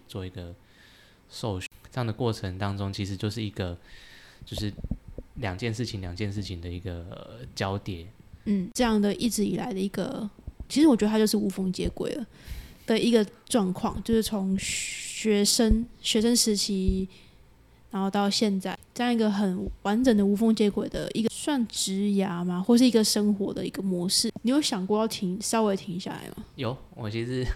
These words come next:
Speaker 1: <laughs> 今天早上就在跟，跟，跟我的学姐讲，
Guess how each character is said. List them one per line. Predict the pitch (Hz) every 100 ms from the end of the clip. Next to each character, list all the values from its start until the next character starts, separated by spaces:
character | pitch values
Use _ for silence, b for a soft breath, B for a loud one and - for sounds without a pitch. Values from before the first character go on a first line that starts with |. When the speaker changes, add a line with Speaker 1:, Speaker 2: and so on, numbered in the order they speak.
| -
Speaker 1:
<laughs> | 294 208
今 | -
天 | 135 139
早 | 107
上 | 107 113
就 |
在 | 117 113
跟， | 113 110 110 123
跟， | 123 110 107 107 107
跟 | 107 110
我 | 101
的 | 95
学 | 98
姐 | 95 101 92 -
讲， | -